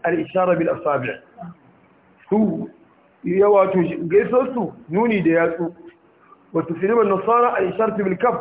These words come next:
Su wannan su yi da yatsu, wannan kuma su yi nuni da tafin hannu. Ku buɗe baki, "Assalamu alaikum." Addu'a ce, Allahu assalam. Allahu assalam.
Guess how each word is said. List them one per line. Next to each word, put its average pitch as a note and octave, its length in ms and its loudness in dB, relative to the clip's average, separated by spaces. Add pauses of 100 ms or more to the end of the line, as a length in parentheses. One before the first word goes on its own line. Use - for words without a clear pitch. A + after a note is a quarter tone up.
(340)
Su A#3+ 80 -2
wannan C4+ 260 2
su G#3+ 60 -4
yi G3+ 60 -2
da G3+ 100 4
yatsu, A#3+ 300 0
wannan B3+ 220 2
kuma A#3 200 2
su A3+ 80 -2
yi G3 80 0
nuni A3 440 0 (320)
da D#3+ 80 -2
tafin F3 320 -2
hannu. E3+ 260 0 (800)
Ku D#3+ 100 -6
buɗe B3 280 0
baki, F#3 320 0
"Assalamu G3+ 640 0
alaikum." F3+ 320 -2
Addu'a G#3+ 360 0
ce, F3 120 -4 (300)
Allahu G3+ 340 2
assalam. E3+ 360 -2 (920)
Allahu A#3 460 2
assalam. G3+ 260 -2